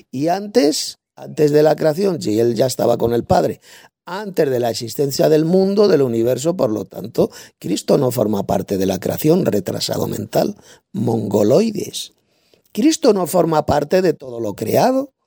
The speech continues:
porque si él ya existía antes de que el universo existiese, como dice Jesús, ¿cómo va a formar parte Cristo de la creación? Él no forma parte de la creación, retrasado mental. Y si no forma Cristo parte de la creación,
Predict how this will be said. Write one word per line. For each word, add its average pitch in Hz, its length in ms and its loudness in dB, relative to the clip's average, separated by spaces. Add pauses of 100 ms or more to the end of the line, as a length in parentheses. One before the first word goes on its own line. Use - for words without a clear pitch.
(360)
porque 110 300 -2
si 120 280 2
él 175 100 6
ya 147 140 2
existía 160 560 2
antes 170 480 2
de 107 140 -2
que 117 100 -6
el 98 80 -2
universo 143 380 2
existiese, 220 680 2 (1300)
como 117 200 0
dice 120 240 -2
Jesús, 151 260 0
¿cómo 180 220 0
va 123 80 4
a 120 40 0
formar 123 300 -4
parte 123 300 0
Cristo 123 400 2
de 113 60 4
la 104 120 4
creación? - 460 -10 (640)
Él 220 160 -8
no 277 100 -8
forma 233 420 2
parte 180 300 2
de 160 80 2
la 151 140 -2
creación, 170 400 2
retrasado 127 580 -4
mental. - 460 -10 (400)
Y 175 100 0
si 131 160 -2
no 110 140 -6
forma 127 340 0
Cristo 175 380 0
parte 113 340 -4
de 151 80 4
la 180 160 4
creación, 214 480 2